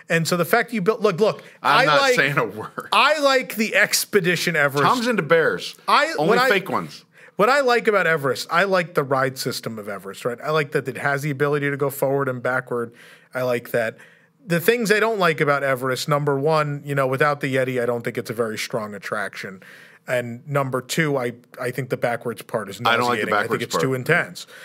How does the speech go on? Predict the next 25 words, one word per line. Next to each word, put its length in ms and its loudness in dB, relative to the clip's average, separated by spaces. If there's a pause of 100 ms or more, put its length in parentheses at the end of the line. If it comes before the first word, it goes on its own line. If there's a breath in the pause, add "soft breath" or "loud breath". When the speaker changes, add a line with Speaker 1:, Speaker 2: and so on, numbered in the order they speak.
(260 loud breath)
Speaker 1:
So 260 4
what 240 2
they 100 4
did, 280 0
again, 280 0
'cause 280 -4
the 280 -4
Asian 320 0
market, 520 0
and, 140 -6
and 200 -4
people 260 2
have 100 0
argued 340 0
this 240 -2
with 120 -6
me, 180 -4
and, 180 -8
and, 420 -12
and 180 -12
I'll 180 -6
clarify 600 -4
a 60 -10
little 180 -14
bit. 180 -20